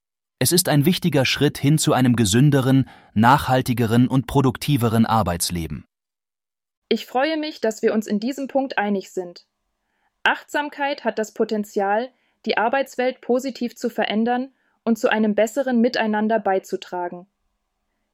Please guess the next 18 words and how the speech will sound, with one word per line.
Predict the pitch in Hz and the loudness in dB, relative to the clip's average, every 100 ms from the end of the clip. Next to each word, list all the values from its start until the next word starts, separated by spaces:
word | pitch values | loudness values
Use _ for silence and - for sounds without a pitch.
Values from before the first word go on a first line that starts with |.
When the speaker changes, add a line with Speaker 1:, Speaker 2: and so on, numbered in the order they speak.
| _ | _
Speaker 1:
Vielen | - 156 135 | 0 4 6
Dank | 131 127 135 | 6 6 4
für | 127 | 2
das | 113 - | 0 2
anregende | 127 127 117 113 104 | 2 2 2 0 0
Gespräch, | 101 - 123 120 - | -2 -4 -2 -2 -2
Frau | 92 85 | -4 -4
Bauer. | 85 85 78 - _ _ _ _ _ _ _ _ - | -4 -6 -10 -16 _ _ _ _ _ _ _ _ -4
Speaker 2:
Gerne, | 254 269 240 | 0 2 0
Herr | 202 | 0
Müller. | 190 190 180 175 _ _ _ _ | 2 2 0 -4 _ _ _ _
Ich | - 233 | -4 -4
freue | - 254 294 | 0 0 0
mich | 277 285 233 | -2 -2 -4
auf | - | 0
unsere | 226 220 208 | 0 2 2
nächste | 208 233 - 233 | 0 -2 -2 0
Diskussion. | 220 - 214 - 202 180 170 | 0 0 -4 0 0 0 -8